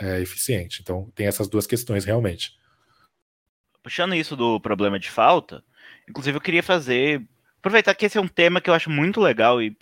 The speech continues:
Speaker 2: é pouco falado fora do círculo de analytics, mas eu acho que tem uma decisão errada do Pop aí em como ele gerenciou as faltas dos jogadores.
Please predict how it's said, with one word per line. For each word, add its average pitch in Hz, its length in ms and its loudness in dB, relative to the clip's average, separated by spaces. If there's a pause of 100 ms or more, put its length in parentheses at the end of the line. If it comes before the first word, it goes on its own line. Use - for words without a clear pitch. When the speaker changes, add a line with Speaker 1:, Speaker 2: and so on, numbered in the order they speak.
Speaker 2:
é 107 100 -4
pouco - 260 -4
falado 110 360 2
fora 143 300 2
do 135 80 -6
círculo 113 440 -12
de 110 80 -4
analytics, 110 680 -4
mas 127 220 -2
eu 147 100 4
acho 135 140 4
que - 80 -10
tem 156 200 -2
uma 196 100 0
decisão 147 340 -4
errada 131 380 2
do 156 120 -10
Pop 120 300 -4
aí 107 280 -2 (100)
em 135 100 -8
como 131 200 -4
ele 131 100 -4
gerenciou 127 560 -2
as 123 140 -6
faltas 107 540 -2 (480)
dos 120 300 0
jogadores. 120 600 -2